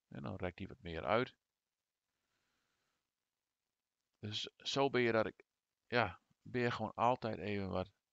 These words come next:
aan het knoeien. En als je denkt van, nou ja, maar dit, dit, dit wil ik helemaal niet. Nou ja, dan doe je gewoon terug. Huppakee, met al die pijltjes. En dan heb je hem weer, eh,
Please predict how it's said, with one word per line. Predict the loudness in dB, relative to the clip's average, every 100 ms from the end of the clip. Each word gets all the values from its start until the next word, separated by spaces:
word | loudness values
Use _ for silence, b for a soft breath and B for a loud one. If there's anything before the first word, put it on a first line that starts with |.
| _ _ _ _ _ _ _ _
aan | -6 -4
het | -4
knoeien. | -6 -4 0
En | 0
als |
je | 0
denkt | 0 -2
van, | 0
nou | 4 6
ja, | 6
maar | 4 0
dit, | -6 -8
dit, | -10 -8
dit | -4
wil | 0
ik | 0
helemaal | -2
niet. | -4
Nou | 0 0
ja, | -2
dan | -4
doe | -4
je | -4
gewoon | -4 -4
terug. | -2 -2 -6 _ _ _ _ _ _ _
Huppakee, | -4 -4 0 0 0 -2 _ _ _ _
met | -4 4
al | 4 4
die | 0 -8 _ _
pijltjes. | 6 6 4 -10 -10
En | -6 -2
dan | 0
heb | -2 -4
je |
hem | -4
weer, | 0 2 2 _ _ _ _ _ _ _ _ _ _ _ _
eh, | -20 -20